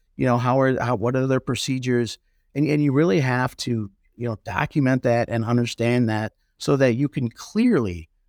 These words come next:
identify what you wanna change. You know, so, so many times we work with new clients that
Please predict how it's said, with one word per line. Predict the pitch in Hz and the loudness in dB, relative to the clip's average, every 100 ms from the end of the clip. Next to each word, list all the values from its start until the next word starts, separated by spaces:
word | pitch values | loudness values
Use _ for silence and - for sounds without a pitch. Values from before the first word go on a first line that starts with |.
| - | -4
identify | 123 123 131 160 147 117 113 | -4 2 2 2 0 0 0
what | 110 120 | -2 -4
you | 117 | -2
wanna | 123 117 | -2 -2
change. | - 160 - - - _ _ _ _ | 0 -2 -2 -12 -20 _ _ _ _
You | 143 | 0
know, | 127 123 120 | 2 0 -2
so, | - - | -8 -8
so | - 170 | -2 0
many | 170 156 | 0 0
times | 156 143 139 123 | 2 2 2 0
we | 123 | 0
work | 123 127 | -2 -2
with | 127 110 117 | -4 -4 -2
new | 143 | -2
clients | - 131 123 120 120 | 0 2 2 0 -2
that | - 113 113 | -2 -2 -2